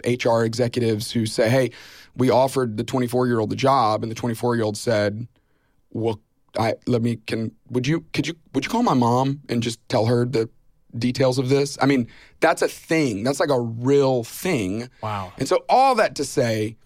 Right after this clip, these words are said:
Speaker 1: conflict is more important today than it's ever been. And if you're going to be a leader in the future, if you are an aspiring leader, you have to grow in your ability to handle complicated, complex, high-stakes, emotional conversations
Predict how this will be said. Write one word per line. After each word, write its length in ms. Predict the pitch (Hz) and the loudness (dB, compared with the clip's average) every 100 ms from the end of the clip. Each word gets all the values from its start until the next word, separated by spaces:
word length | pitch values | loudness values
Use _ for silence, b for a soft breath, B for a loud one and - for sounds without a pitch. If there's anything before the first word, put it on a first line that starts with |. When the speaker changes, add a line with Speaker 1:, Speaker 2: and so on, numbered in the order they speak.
| _ - - | _ -20 -14
Speaker 1:
conflict 760 | - 190 190 185 143 127 113 - | -2 2 2 0 0 0 0 -2
is 140 | 123 | -2
more 380 | 123 135 165 185 | 0 2 2 2
important 500 | 180 - 143 139 123 | 0 0 2 2 -2
today 300 | 135 123 117 | -2 0 0
than 140 | 113 107 | -2 -4
it's 120 | - | -2
ever 200 | 107 107 | -2 0
been. 400 | 170 180 139 117 131 | 0 2 0 -2 -2
And 160 | 131 | 0
if 100 | 117 | 0
you're 120 | 127 | 0
going 280 | 127 147 180 | 2 2 2
to 60 | 165 | 2
be 80 | 143 | 2
a 80 | |
leader 260 | 127 131 127 | 2 0 0
in 60 | 113 | -2
the 60 | |
future, 480 | 113 120 117 107 - - | -2 -2 -2 -6 -8 -8
if 160 | 117 | -4
you 140 | 135 165 | 0 2
are 80 | 180 | 2
an 100 | 156 | 0
aspiring 600 | 135 - 117 113 107 80 | -2 0 2 2 0 0
leader, 340 | 92 53 - _ b b b b b b | -2 -4 -10 _ b b b b b b
you 220 | 120 131 | 0 0
have 600 | 123 - 143 127 135 - | 0 -2 0 2 0 -4
to 120 | - 127 | -6 -6
grow 600 | 113 120 117 113 98 92 | -4 -2 0 2 0 0
in 180 | 117 | -2
your 160 | 113 117 | 0 -2
ability 480 | 113 120 117 101 104 | 0 0 0 0 -4
to 140 | - | -6
handle 800 | 110 - 127 123 113 98 101 127 - | -10 -4 -2 0 0 0 -2 -8 -6
complicated, 840 | 127 123 131 131 131 123 120 120 | -2 0 0 -2 0 2 2 -2
complex, 680 | - 117 113 120 107 92 - | -2 0 0 2 2 0 -4
high-stakes, 720 | - 117 113 - 117 101 - | -2 -2 -2 0 0 0 -2
emotional 440 | 107 110 120 120 | 0 0 0 -4
conversations 960 | 110 117 113 110 113 117 104 95 123 | -2 0 0 -2 0 0 -2 -4 -6